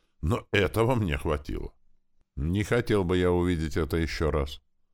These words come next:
потому что за мной неслось нечто размером с телёнка. Вот только размерами всё сходство и ограничивалось.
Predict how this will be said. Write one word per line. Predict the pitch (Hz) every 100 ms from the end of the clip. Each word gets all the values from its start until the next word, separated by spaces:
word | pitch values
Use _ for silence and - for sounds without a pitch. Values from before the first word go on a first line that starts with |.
| _ _ _ _
потому | - - 67 67
что | -
за | 65 73
мной | 67 69 110
неслось | 123 - 76 71
нечто | 80 67 - -
размером | 131 101 76 80 85
с | 82
телёнка. | - 87 67 50 - - - _ _ -
Вот | 60
только | - 71 -
размерами | 73 78 80 101 90 69
всё | - 76
сходство | 71 90 82 -
и | 71
ограничивалось. | 71 67 73 67 52 50 50 - -